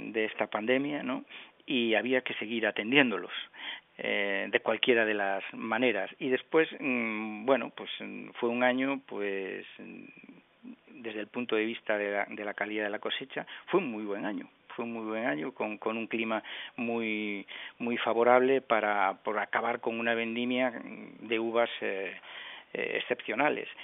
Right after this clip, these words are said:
Y de hecho, eh, el futuro de los vinos dos mil veinte, que solo tenemos lógicamente uno en el mercado que acaba de salir, que es el joven, eh, van a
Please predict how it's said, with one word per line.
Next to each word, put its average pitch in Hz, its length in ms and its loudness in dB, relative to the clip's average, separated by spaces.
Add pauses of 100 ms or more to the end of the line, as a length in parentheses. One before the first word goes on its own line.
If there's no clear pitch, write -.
(220)
Y 110 120 0
de 120 100 6
hecho, 135 460 0
eh, 107 720 0
el 113 100 0
futuro 127 420 2
de 110 80 4
los 110 180 2
vinos 120 300 2
dos 110 140 -2
mil 117 180 2
veinte, 147 300 8
que 131 100 4
solo 110 260 4
tenemos 113 380 -2
lógicamente 113 640 -2
uno 113 260 -2
en 107 80 -6
el 104 80 -6
mercado 107 320 4
que 107 60 4
acaba 113 200 6
de 113 100 2
salir, 123 260 0
que 113 100 -2
es - 80 -2
el 104 80 -2
joven, 156 400 2 (600)
eh, 110 640 2
van 127 420 4
a 123 60 8